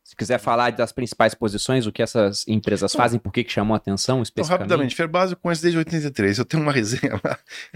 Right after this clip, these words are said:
Speaker 2: de outubro de dois mil e dezenove, quarenta páginas sobre Ferbasa.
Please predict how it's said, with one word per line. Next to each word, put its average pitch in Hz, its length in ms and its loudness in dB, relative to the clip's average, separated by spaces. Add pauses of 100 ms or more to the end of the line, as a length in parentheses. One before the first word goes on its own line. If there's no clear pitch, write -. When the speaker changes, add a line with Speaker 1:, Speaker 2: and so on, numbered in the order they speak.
Speaker 2:
de 131 140 -2
outubro 151 340 0
de 131 80 -2
dois 117 180 4
mil 117 100 0
e 113 40 0
dezenove, 107 560 -2 (260)
quarenta 175 360 0
páginas 139 340 -2
sobre 139 220 -6
Ferbasa. 95 580 -2